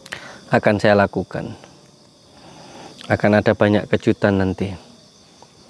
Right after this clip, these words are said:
Dan tentunya ilmu yang akan saya bagikan. Ada banyak rahasia-rahasia yang nanti akan terbuka. "Oh, Samsudin nggak tegas.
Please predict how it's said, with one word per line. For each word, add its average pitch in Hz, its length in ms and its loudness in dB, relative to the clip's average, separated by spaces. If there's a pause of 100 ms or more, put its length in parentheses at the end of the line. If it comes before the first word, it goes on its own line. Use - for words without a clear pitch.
(320)
Dan 104 160 4
tentunya 113 400 6
ilmu 113 320 4
yang 101 160 2
akan 98 240 -2
saya 98 160 2
bagikan. 98 560 -4 (2250)
Ada 110 240 2
banyak 107 320 4
rahasia-rahasia 104 800 2
yang 98 320 -2 (960)
nanti 104 240 2
akan 98 400 -2
terbuka. - 640 -4 (1400)
"Oh, 170 160 8
Samsudin 156 480 4
nggak 127 240 4
tegas. 151 480 2